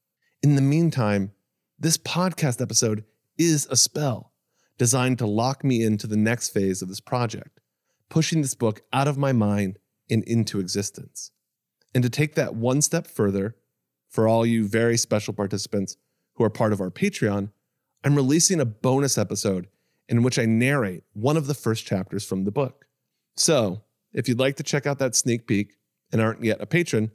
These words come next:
you can visit patreon dot com slash this podcast is a ritual to check that out, as well as ongoing updates as this book comes into being. And for anyone curious about the previously mentioned work,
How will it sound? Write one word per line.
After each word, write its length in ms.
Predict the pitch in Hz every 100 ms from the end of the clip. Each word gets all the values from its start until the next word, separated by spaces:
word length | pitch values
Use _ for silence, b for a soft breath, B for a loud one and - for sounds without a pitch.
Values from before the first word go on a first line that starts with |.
| _
you 100 | 269
can 140 | 220 208
visit 280 | 190 -
patreon 440 | - 165 - 147 135
dot 220 | 113 -
com 380 | - 104 101 101 _
slash 380 | - - 95 -
this 200 | - 175
podcast 520 | - 147 123 135 123
is 60 | 123
a 60 | 110
ritual 460 | 98 107 98 98 _ _ _
to 80 | -
check 220 | - 117
that 120 | 127
out, 260 | 98 92 - _ _ _ -
as 120 | 113
well 180 | 135 131
as 100 | 113 -
ongoing 500 | 127 135 139 123 120
updates 500 | 85 - 95 98 - - _ _
as 120 | 110 104
this 120 | 104
book 300 | - 107 -
comes 260 | - 98
into 200 | 95 95
being. 400 | 90 113 95 - - _ _ _ _ 120
And 340 | 123 131 131
for 160 | - 120
anyone 300 | 127 120 113
curious 460 | - 113 113 113
about 140 | 117 104
the 60 |
previously 460 | - 123 113 113 107
mentioned 400 | 95 95 101 98
work, 360 | 98 95 -